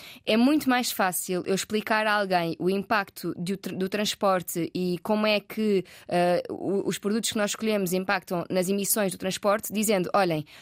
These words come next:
um shampoo sólido utiliza dez vezes menos espaço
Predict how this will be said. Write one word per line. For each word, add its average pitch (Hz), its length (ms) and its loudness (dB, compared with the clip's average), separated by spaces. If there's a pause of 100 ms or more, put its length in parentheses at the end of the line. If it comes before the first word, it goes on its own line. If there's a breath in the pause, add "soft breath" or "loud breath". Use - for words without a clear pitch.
(120)
um 190 100 0
shampoo 202 340 0
sólido 170 520 0
utiliza 190 600 0 (220 soft breath)
dez 220 300 2
vezes 208 280 0
menos 190 260 0
espaço 170 520 -2